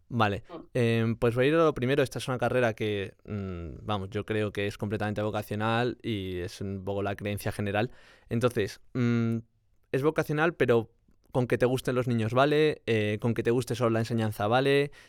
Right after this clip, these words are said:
Speaker 1: ¿Tienen que ser las dos cosas juntas? Mm, ¿cómo, cómo lo ves tú?
Speaker 2: Es cien por cien vocacional, pero cien por cien, y tienen que ser ambas cosas, te tiene que, eh, gustar enseñar,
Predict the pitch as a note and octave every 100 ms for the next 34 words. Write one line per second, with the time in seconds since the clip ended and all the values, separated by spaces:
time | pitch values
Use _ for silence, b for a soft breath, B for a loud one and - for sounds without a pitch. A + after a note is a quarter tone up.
0 | - A2 A2 A#2 A2 G#2 G#2+ - G#2+ G#2+
1 | - C3 C3+ C3+ C3+ C3+ - - G#2 G2+
2 | F#2+ F#2+ - A#2 A2+ A2 G#2+ A2+ B2 A#2+
3 | A2+ G#2+ G#2 - _ _ _ _ _ _
4 | _ _ _ _ _ A#3+ A#3+ B3 A#3+ -
5 | A3 G#3 G#3 - G#3 G3 F3+ F3+ F3 -
6 | D#3+ D3 - _ _ _ _ _ _ F3+
7 | F3+ G#3 F#3+ F#3 - D#3+ E3 E3 G3 F#3
8 | F#3 G#3 F3+ F3 F#3 F3+ F3 F3+ F3+ F3+
9 | F3+ F3 E3+ - G3 F#3+ F3+ G3 F#3 F3
10 | F3 F3 G#3 B3+